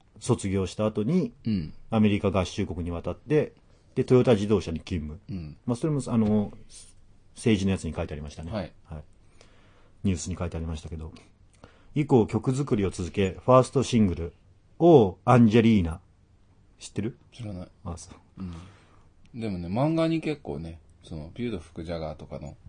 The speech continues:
Speaker 2: 出演したりとかしてんのね。映画で。
Speaker 1: あ、映画のね。
Speaker 2: うん。
Speaker 1: ピュート、
Speaker 2: バンドメンバーとして。
Speaker 1: まあ、本当だ。ピュート・フクジャガー、ザ・ムービーに、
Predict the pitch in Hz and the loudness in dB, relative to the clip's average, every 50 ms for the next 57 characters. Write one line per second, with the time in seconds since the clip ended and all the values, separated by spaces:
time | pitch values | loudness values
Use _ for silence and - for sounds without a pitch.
0 | - - - - _ - _ - - - - - 120 120 127 127 - - 117 92 | -20 -20 -20 -20 _ -20 _ -20 -18 -18 -8 -4 -4 -4 -4 -4 -4 -4 -4 -4
1 | 78 - - - - - - - 95 95 90 95 - - _ _ _ _ _ _ | -6 -10 -14 -20 -20 -16 -16 -16 -12 -6 -6 -6 -6 -8 _ _ _ _ _ _
2 | _ _ _ _ _ _ _ _ _ _ - _ _ _ _ - - _ _ - | _ _ _ _ _ _ _ _ _ _ -20 _ _ _ _ -20 -20 _ _ -4
3 | 98 90 82 82 - 110 101 131 156 170 160 165 175 160 160 156 165 190 185 214 | -4 -2 -2 -2 -2 0 4 4 6 6 6 4 4 4 2 2 2 2 0 0
4 | 208 90 82 - - _ _ - _ _ - - _ - - 165 156 110 156 165 | -4 -6 -8 -10 -16 _ _ -20 _ _ -20 -20 _ 0 4 4 4 6 4 4
5 | 98 95 - 151 135 127 113 123 120 127 113 110 - - _ _ _ - _ - | 2 2 0 4 4 4 6 6 6 4 4 4 2 -6 _ _ _ -20 _ -2
6 | - 165 165 147 156 147 - - - 139 113 117 143 135 120 117 104 90 92 131 | 6 6 6 8 8 4 2 2 -2 0 6 8 8 8 10 8 6 6 6 6
7 | 135 120 104 104 127 143 143 127 113 110 98 90 92 98 95 98 | 6 6 6 6 6 8 8 8 8 6 4 4 2 0 0 -2